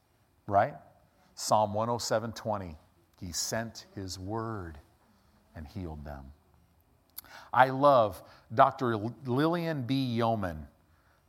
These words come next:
powerful woman of God. She made this statement,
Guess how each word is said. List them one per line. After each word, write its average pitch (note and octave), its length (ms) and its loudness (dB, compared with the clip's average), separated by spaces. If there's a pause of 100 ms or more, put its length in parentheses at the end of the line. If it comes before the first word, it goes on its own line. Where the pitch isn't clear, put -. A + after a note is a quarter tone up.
(120)
powerful A#2 1000 6
woman A2+ 320 -2
of F#2+ 140 -8
God. E2+ 420 -6 (280)
She - 260 -2
made A2 320 0
this C3+ 160 4
statement, F2+ 640 -2